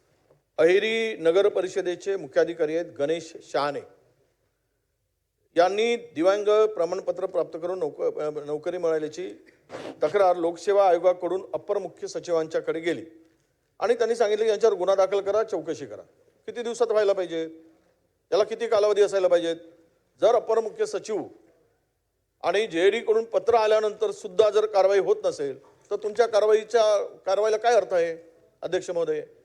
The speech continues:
म्हणून हे बघा, अध्यक्ष महोदय, आता यांनी चोवीस दहाला पुन्हा दुसरं पत्र दिलं आणि तहसीलदारांनी, नायब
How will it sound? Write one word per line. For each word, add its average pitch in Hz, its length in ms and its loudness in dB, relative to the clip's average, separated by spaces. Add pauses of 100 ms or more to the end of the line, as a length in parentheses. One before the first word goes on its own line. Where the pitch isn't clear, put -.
(380)
म्हणून 240 240 4 (480)
हे 202 80 2
बघा, 220 180 4
अध्यक्ष 208 320 2
महोदय, 160 480 2 (480)
आता 220 460 0 (140)
यांनी 190 320 0
चोवीस 220 520 -6
दहाला 214 260 4
पुन्हा 220 200 0
दुसरं 202 220 -2
पत्र 160 280 -4
दिलं 107 160 -14 (800)
आणि 220 440 2 (560)
तहसीलदारांनी, 226 640 2
नायब 202 240 2